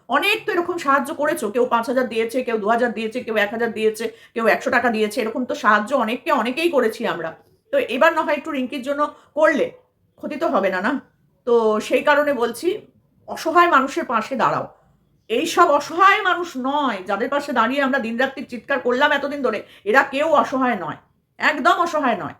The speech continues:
তো সেই জন্য ওই অসহায়ের দরকার নেই, ওই সহায় দেওয়ার দরকার নেই, অসহায়দের পাশে এসে দাঁড়াও। এটুকুনি আমার বক্তব্য তোমাদের কাছে। যদি ভিডিওটা ভালো লাগে, তাহলে অবশ্যই লাইক, কমেন্ট করো, আর কমেন্ট বক্সে অবশ্যই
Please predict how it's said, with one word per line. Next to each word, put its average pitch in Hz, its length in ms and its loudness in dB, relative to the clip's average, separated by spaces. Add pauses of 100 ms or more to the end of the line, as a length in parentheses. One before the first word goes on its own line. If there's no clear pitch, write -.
(260)
তো 269 120 -6
সেই 302 280 -4
জন্য 339 220 -2
ওই 349 180 2
অসহায়ের 302 540 2
দরকার 240 360 0
নেই, 294 300 -6
ওই 240 60 -4
সহায় 254 340 0
দেওয়ার 240 280 2
দরকার 214 300 -2
নেই, 285 240 -4 (240)
অসহায়দের 294 480 0
পাশে 175 240 -2
এসে 165 180 -4
দাঁড়াও। 117 280 -6 (220)
এটুকুনি 254 440 -6
আমার 202 240 -2
বক্তব্য 170 380 -4
তোমাদের 156 320 -8
কাছে। - 300 -10 (260)
যদি 240 140 -4
ভিডিওটা 285 300 2
ভালো 269 240 4
লাগে, 294 180 0
তাহলে 220 220 2
অবশ্যই 285 460 -2
লাইক, 220 220 0
কমেন্ট 269 260 -2
করো, 262 160 4
আর 262 80 4
কমেন্ট 226 360 -2
বক্সে 262 200 -4
অবশ্যই 240 480 -4